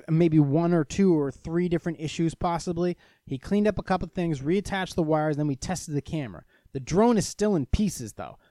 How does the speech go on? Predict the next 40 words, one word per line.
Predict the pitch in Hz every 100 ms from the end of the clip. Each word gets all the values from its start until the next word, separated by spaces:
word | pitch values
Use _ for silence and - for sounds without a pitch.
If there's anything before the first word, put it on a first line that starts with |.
| -
but | 147
we | 147
had | 165
enough | 143 165 185
of | 208
it | 226
put | - 190
together | 160 156 160 156
where | 147
we | 139
could | 147
actually | 135 131
start | 120 - 180 208
it | 185
up, | 165 - - - -
put | 202
a |
battery | 175 175 170 165 165
in, | 156 - -
put | 254
a |
battery | 208 170 160
in | 151
it, | 151 - _ _
start | - - 165 170
it | 196
up, | 160 156 - _
and | - 127
test | - 160
the | 160
camera, | - 147 104 64 _ -
and | 139
then | 180 208
test | 196 185 - -
the | 143 160
app | 196 190 - - - _
with | 147 196 - -
the |
video | 147 160 233 208 156
feed | - 147 131